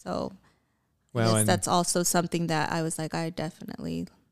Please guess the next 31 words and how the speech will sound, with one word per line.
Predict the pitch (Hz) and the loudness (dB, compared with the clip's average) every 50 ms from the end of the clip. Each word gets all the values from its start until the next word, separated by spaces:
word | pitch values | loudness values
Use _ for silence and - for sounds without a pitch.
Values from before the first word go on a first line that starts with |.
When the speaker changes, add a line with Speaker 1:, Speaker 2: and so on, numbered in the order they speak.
| _ _ _ _ _ _ - | _ _ _ _ _ _ -14
Speaker 1:
I | 180 170 | -12 -10
like | 175 175 180 214 247 - - | -8 -6 -6 -6 -8 -8 -10
it | - | -12
here." | - 180 - - - - - 196 196 202 | -10 -8 -8 -6 -6 -6 -8 -8 -6 -4
Speaker 2:
Yeah, | 113 117 - | -2 -2 0
Speaker 1:
It's | - 214 202 - - | 0 0 2 2 2
Speaker 2:
that's | |
Speaker 1:
got | - - 175 | 2 4 2
Speaker 2:
awesome. | 170 - | 2 2
Speaker 1:
everything. | 208 214 - 208 208 220 - - 190 208 208 240 214 226 208 233 233 - - 190 196 202 _ | 2 2 2 0 0 0 0 0 2 6 6 8 8 8 8 6 4 4 4 0 -2 -2 _
<laughs> | _ _ _ _ _ _ _ _ _ - | _ _ _ _ _ _ _ _ _ 2
Speaker 2:
And, | 143 131 123 117 - - | 2 4 4 2 0 0
and | 131 123 127 123 | 2 4 4 6
the | 120 | 6
number | 120 123 127 131 127 | 6 6 6 6 6
of | 120 110 - | 6 4 4
clients | - - 131 117 113 120 131 143 - - - | 0 2 4 4 4 4 2 2 2 0 2
have | - 135 127 123 117 113 101 - - _ _ _ _ _ - | 4 6 6 6 6 4 0 -6 -14 _ _ _ _ _ -4
increased. | - 127 123 117 - - 135 117 113 - - | 0 0 0 0 2 2 4 4 4 4 4
I | 127 117 | 2 2
think | - - 156 151 | 4 2 0 2
back | - 131 117 110 - - | 4 4 4 4 0 0
then | 107 123 135 139 127 | 0 2 2 4 2
you, | 120 110 113 - _ _ _ - | 2 0 -4 -8 _ _ _ -2
um, | 123 120 113 110 107 110 110 107 104 107 | 0 2 4 4 4 4 2 0 0 0
you | 117 117 117 | 2 4 4
were, | 110 104 - | 2 2 0
we | 123 123 113 | 0 0 2
were | 113 107 | 2 2
probably | 101 - - - 147 156 143 131 120 110 107 | 0 -2 -2 0 0 0 2 2 2 2 0
just | 95 - 117 113 107 104 - - - - - - | 0 2 2 2 2 4 2 0 0 0 -4 -12